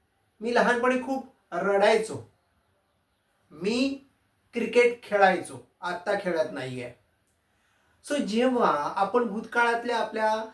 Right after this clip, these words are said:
ज्या ॲक्शन्स आहेत, which is not happening, uh, right now in a present days, ज्या आता घडत नाहीयेत, भूतकाळामध्ये मात्र व्हायच्या आणि त्या वारंवार व्हायच्या, तर अशा वाक्यांना म्हणतात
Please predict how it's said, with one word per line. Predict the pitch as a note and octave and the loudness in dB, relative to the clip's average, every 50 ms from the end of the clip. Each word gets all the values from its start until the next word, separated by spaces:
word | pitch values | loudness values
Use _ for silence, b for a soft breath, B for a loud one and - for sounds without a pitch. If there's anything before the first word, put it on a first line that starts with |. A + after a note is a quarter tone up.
| B B B B F3+ F3+ | B B B B -14 -6
ज्या | F3+ G#3+ G#3+ A3 G#3+ - G3 | -2 0 2 2 0 0 0
ॲक्शन्स | F#3+ F#3+ F#3+ - - B3 A#3+ A#3 A3 F#3+ | 0 0 -2 -4 -2 2 2 2 2 2
आहेत, | F#3+ E3 - - - - _ _ F3+ | 0 -2 -2 -4 -6 -10 _ _ -6
which | F#3+ F#3+ - | -6 -4 -4
is | A#3+ - F#3+ | -4 -4 -2
not | G3 F#3+ G3 A3+ A#3 | 0 0 2 2 0
happening, | A#3 - - G3 F#3 F#3 G#3 G#3 G#3 G#3 G#3+ G#3+ A3 G#3+ | -2 -4 -2 -2 -2 0 0 0 2 2 0 0 0 -6
uh, | - - - - F3 | -8 -8 -8 -4 0
right | F3+ F3+ F#3+ F#3 - | 2 2 2 2 0
now | F#3 F3 D#3+ D#3+ E3 | -2 -2 -2 -2 -2
in | E3 E3 | -4 -4
a | E3 E3 - F3+ | -4 -6 -4 -4
present | F3 E3+ D#3 E3+ F3 E3+ D3+ | -4 -2 -2 -2 -4 -4 -4
days, | C#3 C#3 C#3+ C#3 - - b b b b b F#3 | -4 -6 -6 -6 -10 -16 b b b b b -4
ज्या | G#3 A3 A3 G#3+ | -4 -4 0 2
आता | G#3+ F#3 - - C4+ C#4 B3+ | 2 2 2 2 0 0 2
घडत | F#3 A3 A#3 A#3+ A3+ - | 2 2 2 2 2 2
नाहीयेत, | G#3 F#3+ F3+ F3 E3 D#3 D#3 D#3 - - - _ | 0 0 2 2 0 0 -2 -4 -8 -12 -20 _
भूतकाळामध्ये | B2+ D#3 F#3+ F#3+ - - A#3 A#3+ B3+ C4 C4 B3+ B3+ B3+ B3 B3 | -12 -12 -12 -12 -10 -2 2 4 4 4 4 2 0 0 0 0
मात्र | A#3 A3+ A3+ A3 A3 A3 A3+ | 0 0 0 0 -2 -2 -2
व्हायच्या | A3+ G3+ E3+ - - D3 E3 F3 F3+ F3+ - - - G#3+ - B2 A#2 - - b b b b b b b b b b _ | -2 -2 -4 -6 -8 -6 -2 -2 -2 -4 -4 -8 -4 -2 -2 -2 -2 -6 -10 b b b b b b b b b b _
आणि | F3 F#3 G#3 G#3+ G#3+ | 0 2 2 2 2
त्या | C4 A#3 | 2 4
वारंवार | A3 G3+ F#3+ F#3+ G3 G#3+ A3+ A#3 B3 B3+ C4 B3+ | 6 6 6 6 6 4 2 2 2 2 2 2
व्हायच्या, | A3 G#3 D#3 D3 C#3+ C3 - C#3 C3 B2+ - - _ _ - | 0 0 0 -2 -4 -8 -10 -12 -12 -12 -14 -18 _ _ -16
तर | G3 G3 - - | -16 -16 -8 -8
अशा | F#3 F#3 - - B3 B3 | -6 -6 0 0 0 2
वाक्यांना | A3 F#3 - - - F3+ F3+ F3 E3+ | 2 2 0 0 -6 -8 -8 -6 -8
म्हणतात | E3 D#3+ D#3 D3+ - E3+ E3+ E3+ | -8 -8 -10 -10 -8 -8 -8 -8